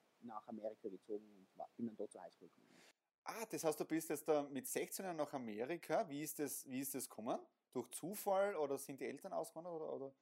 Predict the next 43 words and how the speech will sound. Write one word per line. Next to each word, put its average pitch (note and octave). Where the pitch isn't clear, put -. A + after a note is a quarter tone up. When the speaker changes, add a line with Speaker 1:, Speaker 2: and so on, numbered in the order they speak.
Speaker 1:
Na, F#3+
gar -
nicht. E3+
Ich F3+
hab, D#3
ähm, D#3
ich D#3
weiß -
nicht, F#3+
ich D#3+
war E3+
immer A3
so F3+
ein -
bisschen E3+
so D#3+
ein C#3
Rebell, D#3+
wenn F3
man F3+
sagen, F#3+
vielleicht F3
kann. G3
Und D#3+
dann D#3
hab D3+
ich E3
mir D#3+
gedacht, D#3+
okay, F3
ich D#3+
muss E3
irgendwie F3
was D#3+
machen, E3
was D#3+
nicht E3
jeder F#3+
macht G#3
und -
Speaker 2:
Okay. -
Speaker 1:
ein -
bisschen -